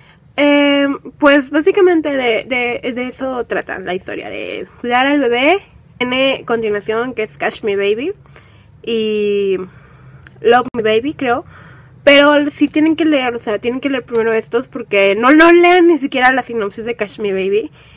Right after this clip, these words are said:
ni de Love Me Baby, porque se spoilearían, spoilearían todo, así que no, eh, sí, lean.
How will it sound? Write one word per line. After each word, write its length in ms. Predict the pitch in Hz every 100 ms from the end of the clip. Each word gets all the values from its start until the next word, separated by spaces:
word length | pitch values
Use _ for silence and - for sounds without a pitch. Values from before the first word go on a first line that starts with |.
| -
ni 100 | 208
de 100 | 208
Love 160 | 202
Me 100 | 208
Baby, 260 | 208 202 220
porque 200 | - 208
se 220 | 202 202
spoilearían, 720 | 196 - 208 190 202 208 220 - 226
spoilearían 840 | - - 233 226 220 247 247 254
todo, 300 | 226 190 180
así 200 | 196 220
que 160 | 226 233
no, 240 | 226 196 -
eh, 200 | 233 202 - - _ _ _ _ _
sí, 260 | - 262 226 -
lean. 480 | 254 262 262 262